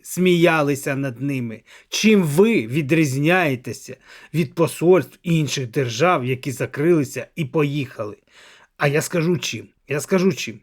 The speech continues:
Для тих людей, що працюють в посольствах, вони іноземці. І Україна не є їхньою державою. Для вас, виходить, також Україна не є вашою державою.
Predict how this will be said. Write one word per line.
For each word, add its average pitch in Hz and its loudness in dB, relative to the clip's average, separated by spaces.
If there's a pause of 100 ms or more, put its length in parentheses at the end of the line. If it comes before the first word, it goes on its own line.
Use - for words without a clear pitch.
(320)
Для 165 2
тих 180 -2
людей, 160 2
що 143 -8
працюють 160 0
в - -16
посольствах, 185 -2
вони 156 0
іноземці. 147 -6
І 185 0
Україна 160 -2
не 156 -2
є 147 0
їхньою 127 -6
державою. 107 -16 (400)
Для 151 0
вас, 170 -6
виходить, 127 -8 (220)
також 143 -4
Україна 123 -8
не 104 -10
є 123 -8
вашою 107 -12
державою. 98 -16